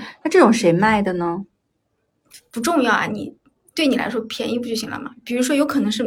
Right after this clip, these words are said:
Speaker 2: 理，美发店在外面，往外去散了一些美容美发卡，或者有一些企业采购的，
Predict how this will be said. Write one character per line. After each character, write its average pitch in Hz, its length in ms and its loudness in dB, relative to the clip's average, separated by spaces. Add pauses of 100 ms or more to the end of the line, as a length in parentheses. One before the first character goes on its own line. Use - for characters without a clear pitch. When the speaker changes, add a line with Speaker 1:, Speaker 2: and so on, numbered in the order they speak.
(120)
Speaker 2:
理， - 260 -6
美 208 160 -2
发 240 180 -4
店 262 200 2
在 254 80 0
外 262 140 0
面， - 240 -6
往 208 120 -6
外 233 220 -4 (320)
去 - 120 -8
散 269 260 0
了 220 60 0
一 214 40 -2
些 233 140 -2
美 220 100 -2
容 214 120 -4
美 208 100 -6
发 233 160 -4
卡， - 200 -8
或 247 140 0
者 214 80 -2
有 208 80 -4
一 220 80 -10
些 233 160 -8
企 233 220 -6
业 208 60 -4
采 - 180 -8
购 220 180 -4
的， 220 120 -8